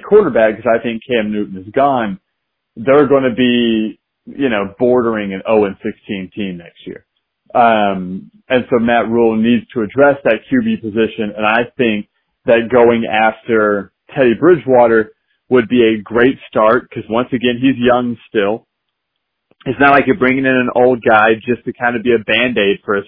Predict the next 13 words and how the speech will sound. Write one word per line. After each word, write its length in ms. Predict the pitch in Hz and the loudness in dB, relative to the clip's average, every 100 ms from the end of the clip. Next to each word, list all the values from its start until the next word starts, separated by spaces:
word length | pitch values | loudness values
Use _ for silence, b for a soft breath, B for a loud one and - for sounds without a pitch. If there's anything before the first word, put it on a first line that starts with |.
| - | -4
second. 300 | 101 110 101 | -4 -4 -8
You're 100 | 101 | -4
bringing 320 | 113 120 120 | -2 -2 -2
in 100 | 113 | -6
somebody 380 | - 117 117 117 | -4 0 0 0
who 80 | 104 | -4
has 300 | 98 135 156 - | -2 0 0 0
starting 320 | 135 123 113 | 0 0 -2
experience, 680 | 104 - - 107 101 101 101 _ b b b | -8 -10 -4 0 0 -4 -8 _ b b b
has 160 | 139 123 - | 0 0 2
started 360 | 139 160 139 113 | 2 2 0 -4
for 120 | 110 | -4
good 260 | 110 98 | -2 -2